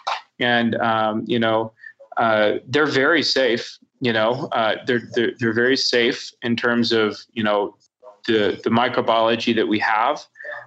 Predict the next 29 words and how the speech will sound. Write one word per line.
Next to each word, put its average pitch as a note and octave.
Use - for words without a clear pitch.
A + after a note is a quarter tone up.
Um, A2
they B2+
tend C#3+
to C3+
be, B2
you B2+
know, A2+
um, A2
closer D3
to -
the B2
sterile C#3
end C3+
of C3
the C3+
spectrum C#3+
than B2
the A2+
super D3
diverse B2
end C3+
of C3+
the C#3
spectrum. D#3+
And, B2
you B2+
know, B2
that's B2
frankly, C#3